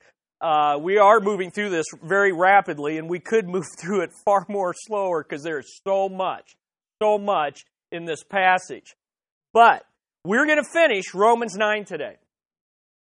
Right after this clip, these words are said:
And then what we'll do at the, uh, first of the year,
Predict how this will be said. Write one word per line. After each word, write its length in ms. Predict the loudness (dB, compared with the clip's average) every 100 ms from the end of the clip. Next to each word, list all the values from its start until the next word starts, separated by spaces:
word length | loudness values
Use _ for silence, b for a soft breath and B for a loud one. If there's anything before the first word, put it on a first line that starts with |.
| _ -8
And 140 | -4
then 180 | -2 2
what 220 | 2 2
we'll 140 | -2
do 440 | 0 2 2 2 -2 _ _ _ _ _ _
at 300 | -2 -2 -2
the, 300 | -10 -8 -2
uh, 80 | -2 0
first 280 | 0 0 -2
of 60 | -6
the 120 | -4
year, 400 | -2 -2 -2